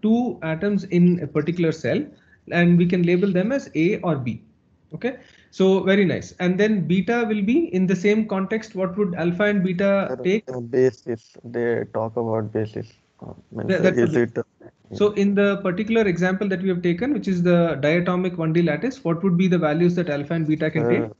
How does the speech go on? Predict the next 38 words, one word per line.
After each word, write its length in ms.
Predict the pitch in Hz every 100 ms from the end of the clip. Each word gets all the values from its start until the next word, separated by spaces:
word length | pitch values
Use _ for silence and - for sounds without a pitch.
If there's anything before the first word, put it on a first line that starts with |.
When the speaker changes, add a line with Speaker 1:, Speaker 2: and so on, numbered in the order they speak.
| _ _ _ _ -
Speaker 2:
alpha 1300 | 120 120 123 117 - 151 143 139 131 - - - _
will 280 | 104 123 120
be, 340 | 123 127 120 117 - - 120 -
there 260 | 127 147
are, 140 | 151 139
there, 340 | 135 135 139 135
this 260 | 123 131 135
is 100 | 147
diatomic, 600 | 127 135 147 139 127 147 _
so 280 | 123 113 107 _ _
Speaker 1:
Yes. 320 | 175 160 -
Speaker 2:
there 240 | - 123 120
will 160 | 127
be 120 | 127 131
one 280 | 123 127
alpha, 400 | 120 117 117 127
one 240 | 117 117 110
beta, 400 | 107 110 120 113 - _
like, 260 | 107 110 -
Speaker 1:
Correct. 240 | 214 -
Speaker 2:
like 80 | 202
that. 160 | 104
Speaker 1:
So 240 | 190 196 - _ _ _
y-, 160 | 196 190
you, 260 | 190 208 208
you 100 | 214
can 160 | 226
see 140 | 220 240
the 100 | 208
drawing 300 | 175 175 190
that 140 | 175
I 40 | 165
have 100 | 147
made, 260 | 135 117
right? 240 | 180 202 143
The 80 | 160
diatomic 580 | 156 165 160 156 151
lattice. 380 | 139 110 92 90